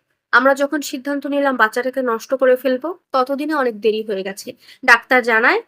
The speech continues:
অপারেশন করে সিজার করে নষ্ট করতে হবে। তখন সিজার করে বাচ্চাটা নষ্ট করা হয়, আর এই কাটা দাগটা সেই সিজারেরই।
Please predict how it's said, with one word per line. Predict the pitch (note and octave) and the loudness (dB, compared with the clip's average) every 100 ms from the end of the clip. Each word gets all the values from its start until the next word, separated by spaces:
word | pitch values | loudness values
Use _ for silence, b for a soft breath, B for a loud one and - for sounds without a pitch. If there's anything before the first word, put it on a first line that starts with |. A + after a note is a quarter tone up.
| _ | _
অপারেশন | A#3+ B3 B3 B3+ C4 | -2 2 2 0 -4
করে | B3+ C4+ | -2 -2
সিজার | - B3+ G#3+ | -2 -4 -4
করে | G#3+ C4+ A#3 | -2 0 0
নষ্ট | F#3 - | -4 -8
করতে | G3+ G3+ G#3 | -10 -10 -12
হবে। | G#3 G3+ - _ _ _ _ | -10 -10 -10 _ _ _ _
তখন | A#3+ C4 C4 | 0 2 2
সিজার | C4+ C4+ C#4 | 0 0 0
করে | C4+ D#4 | 2 0
বাচ্চাটা | D#4 G#3 A3+ A3+ | 0 -2 -4 -6
নষ্ট | G#3+ G#3 A3+ | -6 -6 -8
করা | G#3+ A3+ | -8 -6
হয়, | - A3+ - _ B B | -8 -12 -16 _ B B
আর | A#3+ | 4
এই | C4 D4 | 4 4
কাটা | D4 B3+ C4 | 6 6 6
দাগটা | B3 A3 - E4+ F4+ | 4 2 4 2 4
সেই | D4 C4 | 0 -2
সিজারেরই। | - G#3+ G3+ G3+ A3 | -2 -4 -4 -4 -10